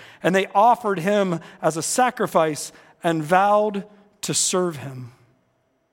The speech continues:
Now the Lord had arranged for a great fish to swallow Jonah.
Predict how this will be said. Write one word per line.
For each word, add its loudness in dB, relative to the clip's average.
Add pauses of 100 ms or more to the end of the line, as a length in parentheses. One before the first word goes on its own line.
(600)
Now 4
the 0
Lord 2
had 2
arranged 0
for -2
a 2
great -2
fish -4
to -10
swallow 0
Jonah. -4